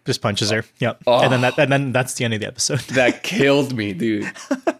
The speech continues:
Speaker 2: I remember when I watched that, I had to rewatch it, like, five times. It killed me. I was like, "This is phenomenal. I'm, I'm so happy with the show." And then it destroyed my hopes and dreams.
Speaker 1: Mm-hmm.
Speaker 2: I thought it was gonna be my show of the season, but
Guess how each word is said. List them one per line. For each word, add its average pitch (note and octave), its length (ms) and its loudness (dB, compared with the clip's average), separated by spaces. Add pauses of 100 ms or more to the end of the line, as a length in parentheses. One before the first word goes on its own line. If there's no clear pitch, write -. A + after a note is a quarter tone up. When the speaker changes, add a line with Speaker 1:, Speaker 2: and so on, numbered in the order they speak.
(200)
Speaker 2:
I D3 80 4
remember D3 400 2
when D3 100 4
I D3+ 80 6
watched C3+ 460 2
that, D#3 240 4
I C#3 100 0
had C3+ 180 2
to D#3 120 0
rewatch C3 460 2
it, A2+ 100 0
like, A2 180 -2
five A2 560 2
times. G2 580 -4
It G#2 300 -4
killed C3+ 540 0
me. G#2+ 140 -2
I G#2+ 60 -2
was A#2 140 -4
like, A2+ 140 -4
"This C3 180 0
is C#3+ 100 -4
phenomenal. A#2+ 680 2
I'm, G#2+ 160 -2
I'm G#2+ 340 -4
so B2 220 0
happy A#2 320 0
with A2 160 0
the A2 80 0
show." A#2+ 400 0
And G#2+ 420 0
then G#2 220 0
it G2 340 -4 (640)
destroyed G#2+ 500 -2
my G#2 100 -4
hopes G#2 320 -4
and G2+ 120 -6
dreams. G#2 520 -4 (140)
Speaker 1:
Mm-hmm. G2+ 300 -8 (1400)
Speaker 2:
I A#2+ 80 -2
thought D3 180 4
it C#3+ 40 6
was C3+ 140 2
gonna C3+ 160 2
be B2+ 100 2
my A#2 140 2
show A#2+ 280 2
of A#2 140 -2
the A2+ 80 -2
season, G#2 540 -4
but G2+ 280 -4